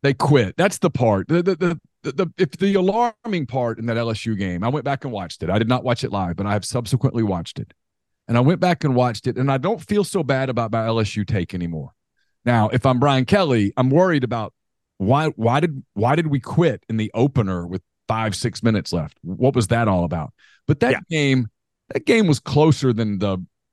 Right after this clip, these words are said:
Speaker 1: the talking heads are giving it credit for. I mean, they, L S U was in that game, and they were competing with a Florida State team that, look, on rewatch, with the high benefit of knowing the outcome, that Florida State team, it looks really good. I mean, there's a chance.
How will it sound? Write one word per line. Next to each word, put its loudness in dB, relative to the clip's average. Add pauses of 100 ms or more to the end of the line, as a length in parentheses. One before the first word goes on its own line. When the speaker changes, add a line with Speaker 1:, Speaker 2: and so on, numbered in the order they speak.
(100)
Speaker 1:
the -2
talking 0
heads -2
are -4
giving -2
it -10
credit -2
for. -4
I -4
mean, -2
they, 2 (760)
L 2
S 0
U 4
was 2
in 2
that -2
game, -4
and -4
they 0
were 0
competing -2
with -2 (480)
a 2
Florida 4
State 0
team 0
that, -2 (120)
look, 0
on 2
rewatch, 0 (240)
with -2
the 4
high 2
benefit 2
of 0
knowing 2
the 0
outcome, -6 (760)
that -8
Florida 6
State 2
team, 4
it 0
looks 2
really 2
good. -4
I 0
mean, 2
there's 4
a -10
chance. -4